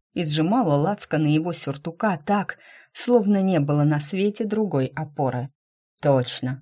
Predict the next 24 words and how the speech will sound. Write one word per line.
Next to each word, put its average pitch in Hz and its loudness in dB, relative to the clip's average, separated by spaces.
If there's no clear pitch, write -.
мы 160 4
бы 143 2
почувствовали 131 -2
смерть». 135 -2
Ледяное 156 4
дыхание 147 2
бездны, 208 -2
забирающей 151 -2
две 143 -2
души. 143 -4
И 214 0
третья, 156 0
падающая 143 -2
в 139 -10
бездну 143 0
сама. 139 -2
После 156 2
этого 147 0
останется 147 -2
ли 135 -2
смысл 143 -2
в 160 -4
его 143 2
жизни? 139 0